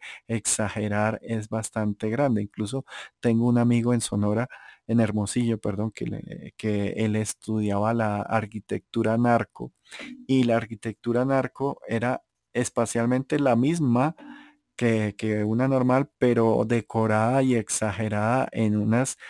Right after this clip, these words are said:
cosas completamente innecesarias, eh, pues de una forma bastante evidente. Y en esas les cuento para que me entiendan, eh, en, en los años ochentas, noventas,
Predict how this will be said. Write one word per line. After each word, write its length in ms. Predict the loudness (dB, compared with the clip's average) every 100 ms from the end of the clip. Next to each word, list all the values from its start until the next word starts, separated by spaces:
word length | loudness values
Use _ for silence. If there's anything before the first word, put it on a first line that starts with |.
| -20 -20 _
cosas 380 | 2 4 4 2
completamente 800 | 4 2 2 0 2 4 2 0
innecesarias, 1040 | 0 2 0 -2 -4 -2 -2 -2 -6 -8 -14 _ _ _ -4
eh, 1120 | -2 0 0 0 -2 -6 -8 -12 -20 -20 -20 -20 -2
pues 200 | 0 2
de 80 | 2
una 160 | 2
forma 340 | 2 2 4 4
bastante 720 | 4 0 -2 -2 -2 0 2
evidente. 560 | 0 2 0 -2 -8 -16 -18 -20 _
Y 200 | 2 6
en 140 | 6 4
esas 320 | 2 -2 -2
les 320 | -2 -2 -4 -8
cuento 480 | 4 4 4 2 2
para 220 | 2 2
que 100 | 2
me 100 | 2
entiendan, 600 | 0 0 0 2 0 -4 -10 -20 -20 _
eh, 720 | -2 0 2 2 0 -2 -4
en, 520 | 0 2 2 0 0 2
en 120 | 2
los 220 | 0 2
años 420 | 4 4 2 0
ochentas, 640 | -4 -2 0 0 -2 -4 -2
noventas, 720 | -2 0 -2 -4 -6 -6